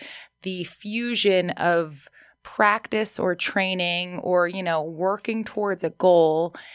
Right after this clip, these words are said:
and then the add-on of circumstance. And I think a lot of people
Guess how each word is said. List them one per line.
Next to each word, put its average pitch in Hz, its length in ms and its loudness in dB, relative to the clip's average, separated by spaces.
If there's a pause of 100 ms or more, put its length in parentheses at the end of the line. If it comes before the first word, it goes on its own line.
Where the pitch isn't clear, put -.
(420)
and 185 340 0
then 170 540 -2 (160)
the 170 260 -6
add-on 170 540 2
of - 160 -8
circumstance. - 1000 -6 (400)
And 202 140 0
I 202 100 2
think 285 280 0
a 226 60 2
lot 180 220 6
of 185 140 0
people 170 640 2